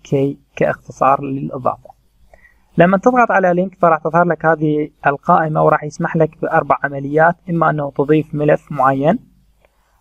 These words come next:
أو إنه تضيف صفحة ويب. وراح تلاحظ في جزئين، الجزء اللي هو text to display،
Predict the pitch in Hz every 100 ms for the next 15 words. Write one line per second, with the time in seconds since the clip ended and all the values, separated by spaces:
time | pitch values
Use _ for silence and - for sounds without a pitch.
0 | - 160 170 170 160 156 156 143 160 160
1 | 156 143 - 165 160 135 _ _ _ _
2 | _ _ _ _ _ _ 143 135 - 165
3 | - - 156 143 156 - 156 165 151 147
4 | 147 139 143 131 147 143 - 160 - -
5 | _ 151 131 135 131 131 147 202